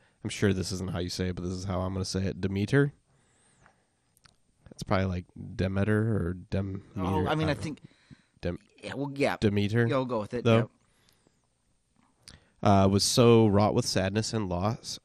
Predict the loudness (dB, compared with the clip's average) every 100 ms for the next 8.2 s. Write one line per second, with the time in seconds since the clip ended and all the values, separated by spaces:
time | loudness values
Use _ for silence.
0 | -4 -4 -2 -2 -2 -2 -6 -4 -4 -4
1 | -4 -6 -4 -4 -4 -4 -4 -4 -4 -6
2 | -2 -2 -4 _ _ _ _ _ _ -4
3 | 0 2 4 4 4 2 2 0 -8 -8
4 | -4 2 2 0 -10 -14 -20 _ _ _
5 | _ _ _ _ _ _ _ _ _ _
6 | -10 0 2 2 0 -2 2 4 4 2
7 | 2 2 2 0 -2 -4 -2 -4 -4 -2
8 | -2 -4